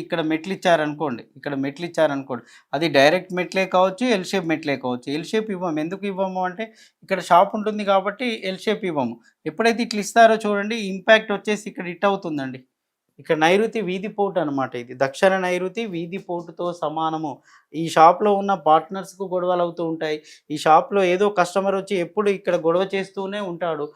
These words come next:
అనుకోకుండా ఓపెనింగ్ అప్పుడు వంద మంది వచ్చారనుకోండి, నెక్స్ట్ డే అది నెగిటివ్ ఇంపాక్ట్‌గా మారిపోతూ ఉంటుంది. మీరు గమనించండి, ఇవన్నీ ఎప్పుడు గొడవలతో ఉంటాయి. లేకుంటే దొంగలు పడుతూ ఉండడం కానీ, పోలీసు వాళ్ళు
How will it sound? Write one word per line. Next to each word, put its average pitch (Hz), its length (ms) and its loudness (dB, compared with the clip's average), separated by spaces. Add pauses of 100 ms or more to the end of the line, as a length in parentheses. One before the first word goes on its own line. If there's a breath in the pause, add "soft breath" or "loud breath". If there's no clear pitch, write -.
(240 loud breath)
అనుకోకుండా 196 640 0
ఓపెనింగ్ 196 440 0
అప్పుడు 190 180 -2
వంద 175 220 0
మంది 196 260 -2
వచ్చారనుకోండి, 185 720 -2
నెక్స్ట్ 165 380 -8
డే 214 160 0
అది 202 240 -4
నెగిటివ్ 190 300 -8
ఇంపాక్ట్‌గా 190 500 -2
మారిపోతూ 170 580 2
ఉంటుంది. 147 400 -6 (320 soft breath)
మీరు 180 220 -4
గమనించండి, 202 560 0 (120)
ఇవన్నీ 185 340 0
ఎప్పుడు 220 340 0
గొడవలతో 196 420 0
ఉంటాయి. 180 320 -4 (280 soft breath)
లేకుంటే 170 300 0
దొంగలు 175 400 4
పడుతూ 180 240 2
ఉండడం 165 300 -4
కానీ, 160 260 -6
పోలీసు 165 360 -8
వాళ్ళు 175 200 -6